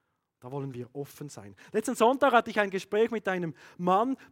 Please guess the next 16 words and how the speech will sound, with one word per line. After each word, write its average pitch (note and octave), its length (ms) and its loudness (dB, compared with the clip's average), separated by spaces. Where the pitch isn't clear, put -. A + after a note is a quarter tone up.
der G#3+ 120 4
leitet G3+ 380 2
seit G3 240 0
zwanzig G#3 480 -2
Jahren G3+ 320 4
eine F3 160 -2
russlanddeutsche G3 1000 -2
Gemeinde, F3+ 540 -4
im F3 180 -6
Moment D#3 500 -6
via D#3+ 260 -2
Zoom G3 360 -6
von D#3+ 160 -6
der D#3+ 100 -6
Schweiz D#3 400 -10
her. F#3 160 -8